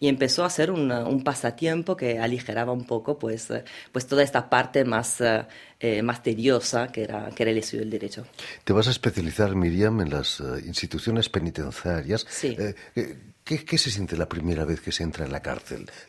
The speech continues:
Speaker 2: No como recluso, claro.
Speaker 1: Eh, bueno, la primera vez que, en la cár-, que entro en la cárcel, entro en una cárcel, aparte, muy importante, eh, para, para, para Barcelona, porque en ese momento ya, eh, a través de una, de una beca, eh, estoy estudiando en Barcelona, cu-,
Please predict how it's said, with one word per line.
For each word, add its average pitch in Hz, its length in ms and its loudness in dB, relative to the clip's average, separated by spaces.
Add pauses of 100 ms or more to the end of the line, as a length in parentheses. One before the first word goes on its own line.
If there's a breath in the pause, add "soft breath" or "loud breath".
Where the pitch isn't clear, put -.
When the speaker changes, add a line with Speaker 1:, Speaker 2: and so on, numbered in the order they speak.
Speaker 2:
No 85 220 -4
como 65 220 -8
recluso, - 520 -8
claro. 62 280 -8 (340 loud breath)
Speaker 1:
Eh, 170 360 4
bueno, 220 160 2
la 165 40 0
primera 208 300 2
vez 180 220 0
que, 202 80 0
en 185 100 0
la 170 100 0
cár-, 226 220 -6
que - 80 0
entro 170 140 0
en 170 40 2
la 165 60 0
cárcel, 214 300 -2
entro 165 200 2
en 165 80 2
una 143 140 2
cárcel, 170 240 -2
aparte, 147 300 -2 (180)
muy 127 300 4
importante, 151 640 0
eh, 113 320 -4
para, - 880 -6
para, 107 200 -6
para 113 140 2
Barcelona, 127 440 2
porque 135 140 -6
en 117 60 0
ese 123 140 -4
momento 127 360 0
ya, 120 260 0 (340 loud breath)
eh, 117 140 2
a 113 60 2
través 123 260 4
de 131 80 2
una, 120 320 0
de 120 80 0
una 120 160 2
beca, 123 460 0 (320 loud breath)
eh, 110 520 2 (760)
estoy 113 240 0
estudiando 110 300 0
en 113 40 0
Barcelona, 120 580 0 (160)
cu-, 110 140 -8